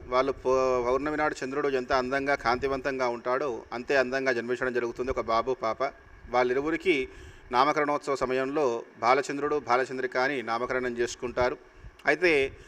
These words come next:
రాజ్యమంతా ఈ సంబరాల్లో ఉండగా భృగు మహర్షి ఆతిథ్యం తీసుకోవడానికి వస్తాడు. అప్పుడు ఆ యొక్క చంద్రగుప్త మహారాజు వారిని పట్టించుకోడు. వెంటనే భృగు మహర్షి కోపగ్రస్తుడై,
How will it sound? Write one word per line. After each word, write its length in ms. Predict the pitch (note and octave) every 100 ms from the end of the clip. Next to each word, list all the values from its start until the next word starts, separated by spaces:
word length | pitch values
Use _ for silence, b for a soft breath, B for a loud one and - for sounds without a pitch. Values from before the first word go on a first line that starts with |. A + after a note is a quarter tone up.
| B A#2
రాజ్యమంతా 760 | B2+ C3+ D#3 D#3+ E3+ D#3+ C#3 -
ఈ 120 | C3+
సంబరాల్లో 580 | B2 B2+ C#3+ D3+ D3+ C3
ఉండగా 560 | B2 C#3+ C#3 A2+ - - B B B
భృగు 200 | B2 D3+
మహర్షి 600 | E3 D3+ D3 E3+ C3+ B2 -
ఆతిథ్యం 460 | B2+ C#3 B2+ C#3
తీసుకోవడానికి 560 | C3+ C3+ - C3 C3 A#2+
వస్తాడు. 460 | A#2 - B2 B2 - - B2
అప్పుడు 240 | A#2+ D#3+
ఆ 100 | D3
యొక్క 280 | C#3+ C#3 C3+
చంద్రగుప్త 320 | C3 D3+ D3
మహారాజు 680 | C3+ C3 C#3 C#3 C#3+ C#3+ A2 - -
వారిని 300 | B2 C3 C#3
పట్టించుకోడు. 800 | B2 C3 C3 - B2+ C3+ - b b b b B2+
వెంటనే 400 | C3 D#3 D#3+ C3
భృగు 220 | B2 C#3
మహర్షి 580 | C#3+ C3+ - C#3+ A2+ G2+ - -
కోపగ్రస్తుడై, 840 | - C3 C#3+ C3+ C3 C3+ C#3+ B2+